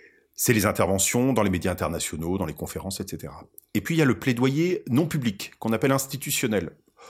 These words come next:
qu'on pourrait qualifier aussi ou appeler, euh, lobbying. Euh, c'est du lobbying, je dirais, non intéressé ou de, l'intérêt est simplement de défendre un,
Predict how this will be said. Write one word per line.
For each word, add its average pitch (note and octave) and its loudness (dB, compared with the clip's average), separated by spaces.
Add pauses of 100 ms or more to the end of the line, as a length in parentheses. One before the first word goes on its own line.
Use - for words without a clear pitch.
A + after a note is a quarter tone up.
(120)
qu'on E3 4
pourrait D#3 4
qualifier C#3+ 4
aussi D#3 0
ou G#2+ 2
appeler, B2 2
euh, G#2 4
lobbying. A2 4 (840)
Euh, E2 -4
c'est - -2
du F#2+ 0
lobbying, A2+ 2
je - -4
dirais, G#2+ 4
non A#2 4
intéressé C#3 4
ou F#2 2
de, F#2 0 (420)
l'intérêt F#2+ 2
est G#2+ 0
simplement G#2+ 0
de A2 2
défendre F#2+ -2
un, F2+ -2